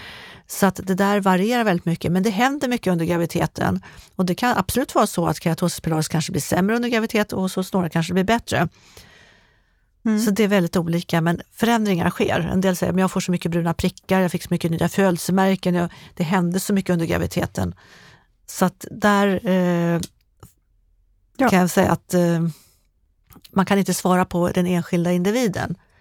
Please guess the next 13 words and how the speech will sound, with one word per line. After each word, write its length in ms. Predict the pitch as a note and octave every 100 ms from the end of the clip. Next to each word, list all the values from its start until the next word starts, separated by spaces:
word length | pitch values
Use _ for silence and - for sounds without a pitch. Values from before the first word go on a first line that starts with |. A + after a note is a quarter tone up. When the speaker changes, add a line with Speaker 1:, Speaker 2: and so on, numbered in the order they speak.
| _ _ _
Speaker 1:
men 180 | F#3 F3+
förändringar 560 | F#3 F#3 F#3 F#3 F#3
sker 300 | F3 F#3+ F3
under 200 | E3+ F3
graviditet. 580 | G3 G3 - - - - _ _
Speaker 2:
Ja. 180 | B3+ A3 A#3+ B3 -
Nu 80 | -
kommer 160 | A#3+ C4+
faktiskt 280 | A#3 G3+ -
en 160 | G#3+
helt 440 | F#3+ G3+ F#3 F3+ -
annan 240 | G#3 A3+
fråga 380 | A#3 G3+ F3 F3